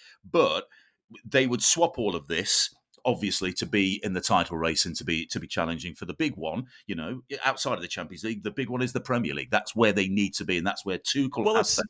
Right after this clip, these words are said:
Speaker 1: have them.
Speaker 2: Well, it's, well, it's the sch-, the way that the scheduling works, right? I mean, they're playing the fifa Club World Cup and being deemed the world champions,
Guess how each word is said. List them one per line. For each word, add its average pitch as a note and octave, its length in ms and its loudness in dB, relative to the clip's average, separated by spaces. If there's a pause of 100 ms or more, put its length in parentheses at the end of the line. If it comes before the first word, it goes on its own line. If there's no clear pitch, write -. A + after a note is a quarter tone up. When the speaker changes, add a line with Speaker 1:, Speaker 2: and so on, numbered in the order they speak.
(140)
Speaker 1:
have - 140 -10
them. - 100 -6 (1040)
Speaker 2:
Well, F#3+ 200 6
it's, - 240 0
well, F3 220 4
it's E3+ 140 -2
the D3+ 120 0
sch-, - 360 -2
the D3 140 0
way F#3 140 4
that G#3+ 100 -2
the C3 80 0
scheduling B2 640 2
works, G2 300 2
right? A2+ 240 8
I B2 60 2
mean, B2 120 -2
they're A#2+ 80 2
playing D3+ 560 0
the C3+ 80 -4
fifa - 340 -4
Club A#2+ 300 0
World A2 320 2
Cup - 260 0
and A2 140 -4
being G#2 300 -6
deemed A2+ 320 -2
the A2 60 0
world G#2 300 2
champions, G#2+ 680 -2